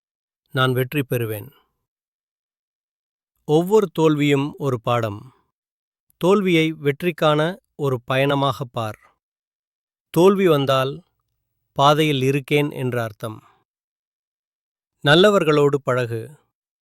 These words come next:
நெகட்டிவ் மக்கள் உன் ட்ரீமை சாப்பிடும். பாசிட்டிவ் எனர்ஜி தர்ற நண்பர்களோடு இருந்தா உன் மனசு ஸ்ட்ராங் ஆகும்.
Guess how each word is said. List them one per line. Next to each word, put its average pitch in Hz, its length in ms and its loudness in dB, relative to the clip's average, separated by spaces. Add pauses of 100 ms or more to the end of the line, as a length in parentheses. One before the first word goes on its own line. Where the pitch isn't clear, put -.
(340)
நெகட்டிவ் 190 460 2
மக்கள் 156 480 0
உன் 135 220 -4
ட்ரீமை 151 340 0
சாப்பிடும். 113 600 -8 (1040)
பாசிட்டிவ் 185 520 -2
எனர்ஜி 156 380 0
தர்ற 135 540 -4 (600)
நண்பர்களோடு 160 760 2
இருந்தா 127 520 -2 (680)
உன் 143 140 0
மனசு 147 520 0
ஸ்ட்ராங் 135 480 -2
ஆகும். 110 360 -8